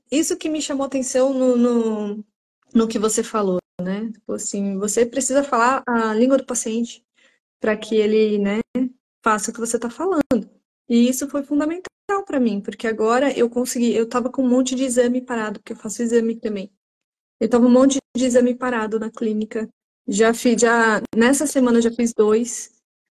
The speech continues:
né, que eu não, que eu não tava fazendo, ó, desde que eu comprei. Então, eu não sabia vender, não sabia colocar pro paciente e explicar pra ele que era importante ele fazer aquilo, mesmo que fosse particular,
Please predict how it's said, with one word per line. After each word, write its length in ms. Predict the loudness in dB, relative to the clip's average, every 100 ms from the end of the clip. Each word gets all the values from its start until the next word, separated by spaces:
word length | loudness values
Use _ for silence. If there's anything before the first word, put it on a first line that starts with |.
| _ -4
né, 320 | 0 0 0
que 120 | 0
eu 40 |
não, 180 | 0 -2
que 80 | -2
eu 40 | -2
não 140 | 0 0
tava 200 | 0 0
fazendo, 440 | 0 2 4 2
ó, 100 | 2 -4 _ _ _ _
desde 240 | 0 0 2
que 40 | -4
eu 40 |
comprei. 600 | -2 -2 0 0 0 -4 _ _ _ -20 -20 _
Então, 600 | 0 2 4 4 2 -2
eu 100 | -2
não 140 | 0 0
sabia 440 | 0 -2 0 0 -2
vender, 520 | -2 0 0 0 0
não 120 | -2
sabia 260 | -8 -6 -6
colocar 540 | -4 -6 -6 -8 -10 _ _ _
pro 140 | -8
paciente 580 | -6 -6 -4 -4 -6 -8
e 100 | -4
explicar 520 | -4 -4 -4 -4 -2
pra 140 | 0 0
ele 120 | 0
que 60 | 0
era 100 | 0
importante 500 | 0 0 2 2 0
ele 100 | 0
fazer 220 | 0 0
aquilo, 360 | -2 -2 0 2
mesmo 300 | 0 0 -2
que 80 |
fosse 160 | -2 -2
particular, 540 | -2 -4 -4 -6 -8